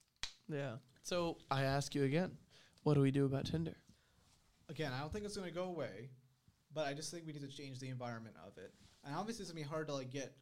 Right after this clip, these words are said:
Speaker 2: it's, it's twenty-five percent women, seventy-five percent men. It's gonna be pretty hard to be like, "Hey, w-, more women, come on here." I just think we had to make it more of a casual thing, like, make it more acceptable for, I, I'm trying to think of a really good way to word an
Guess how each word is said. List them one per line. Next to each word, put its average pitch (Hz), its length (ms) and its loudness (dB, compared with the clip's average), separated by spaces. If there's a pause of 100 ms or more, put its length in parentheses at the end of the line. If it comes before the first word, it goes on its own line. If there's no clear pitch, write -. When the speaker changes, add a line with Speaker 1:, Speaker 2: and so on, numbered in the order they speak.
Speaker 2:
it's, 139 160 -14 (220)
it's 160 180 -12 (300)
twenty-five 185 280 -6
percent 151 260 -8
women, 131 220 -8 (100)
seventy-five 131 380 -10
percent 120 300 -10
men. 110 200 -10
It's 113 120 -8
gonna 156 120 -12
be 143 60 -6
pretty 139 220 -6
hard 131 140 -6
to 127 40 -8
be 127 80 -8
like, 120 220 -8
"Hey, 156 400 -12 (440)
w-, 165 200 -12
more 165 180 -8
women, 165 340 -8
come 165 140 -10
on 147 160 -6
here." 135 320 -8 (220)
I 156 100 -4
just 180 240 -6
think 185 140 -8
we 165 80 -6
had 156 200 -4
to 156 80 -8
make 143 220 -6
it 123 140 -8
more 135 120 -8
of 131 60 -8
a 127 60 -12
casual 143 600 -6
thing, 151 380 -8 (720)
like, 127 320 -6 (160)
make 156 200 -8
it 151 140 -8 (320)
more 143 600 -8 (640)
acceptable 127 680 -6 (100)
for, 120 340 -8
I, 127 40 -12 (180)
I'm 170 80 -14
trying - 120 -20
to - 60 -20
think - 140 -20
of 131 80 -10
a 123 120 -12
really 123 140 -8
good 120 180 -12
way 117 120 -6
to 113 100 -10 (220)
word 127 220 -8
an 120 100 -14